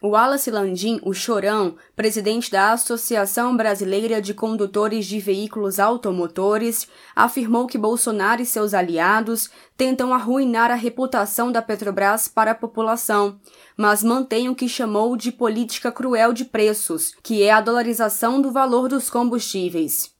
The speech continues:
Para a Federação Única dos Petroleiros, Bolsonaro debocha dos brasileiros e brasileiras ao criticar os aumentos, enquanto segue com a política de preço de paridade de importação, o P P I.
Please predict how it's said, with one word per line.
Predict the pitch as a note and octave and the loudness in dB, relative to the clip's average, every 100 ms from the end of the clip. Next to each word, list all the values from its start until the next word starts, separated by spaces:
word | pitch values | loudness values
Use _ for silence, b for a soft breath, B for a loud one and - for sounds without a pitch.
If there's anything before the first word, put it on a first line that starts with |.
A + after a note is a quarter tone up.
| _ | _
Para | G3+ G3 | 2 4
a | A#3 | 2
Federação | A#3+ G#3+ G#3+ G#3 - A#3 A3 | -2 -2 0 0 0 -2 -2
Única | A#3+ B3+ A#3 | -2 -2 -4
dos | A3 - | -4 -4
Petroleiros, | A3 G#3 F#3 F3 G#3+ A#3+ A#3+ A#3 B B | -4 -2 -2 0 0 0 -2 -2 B B
Bolsonaro | G3+ B3 B3+ A#3 A3 A#3+ | 0 0 0 2 2 2
debocha | A3 B3 G#3 A3 B3+ B3+ | 2 0 4 2 2 -2
dos | A3+ G#3+ | -6 -2
brasileiros | A3 G#3 G3 F#3+ A#3+ C4 A3 | 0 0 0 -2 -2 -4 -4
e | |
brasileiras | G3+ F#3+ F#3 F3+ A3+ A#3+ A#3+ | -2 -2 -2 -2 0 0 0
ao | A#3 | 0
criticar | B3 C4+ - C#4+ B3 C#4 | 0 -4 -4 0 4 4
os | B3 A#3+ | 4 2
aumentos, | B3 G#3+ G#3 G#3+ F3+ D3 - b b b | 2 2 0 0 -4 -6 -6 b b b
enquanto | G#3 G#3 A#3 A#3+ A#3+ | -4 0 0 0 -2
segue | - A3+ A3+ | 0 -2 0
com | A#3 | -2
a | A3+ | -2
política | G#3+ A3 C4+ - B3 | -2 -2 -4 -4 -4
de | G#3 G#3 | -6 -6
preço | G#3+ A3+ A3+ G3 | -2 -2 -2 -6
de | G#3 | -4
paridade | G#3 G3+ G3 G#3+ G#3 | -2 0 0 0 -2
de | F#3+ | -4
importação, | A#3+ C4+ C4+ C4+ D4 - A3+ A#3 | -4 -2 -2 -2 -4 0 -2 0
o | D4 | -6
P | C#4 A3+ | -2 -2
P | A3 A#3 | 0 0
I. | G3 F#3+ F#3 | 0 -2 -6